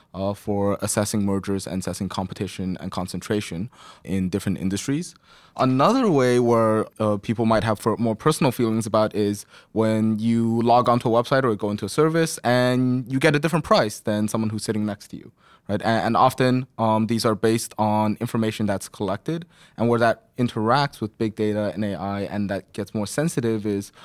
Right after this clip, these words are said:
what information can companies use to set those prices? Price discrimination, the fact that, uh, you have different prices for different customers, that's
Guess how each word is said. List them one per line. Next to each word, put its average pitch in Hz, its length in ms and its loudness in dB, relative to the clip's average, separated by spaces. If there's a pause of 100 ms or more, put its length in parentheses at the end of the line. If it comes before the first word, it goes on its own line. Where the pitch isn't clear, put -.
(200)
what 143 320 4
information 127 720 2
can 110 160 -4
companies 104 500 -4
use 104 380 -4
to - 240 -10
set - 340 -6
those 92 220 -8
prices? - 580 -6 (460)
Price 165 260 4
discrimination, 147 880 2
the 104 80 -6
fact 101 240 -2
that, 101 340 -2
uh, 104 120 -2
you 101 260 -2
have 104 240 -4
different 110 300 -4
prices 110 400 -2
for 107 120 -8
different 95 280 -8
customers, 160 480 -8
that's - 340 -6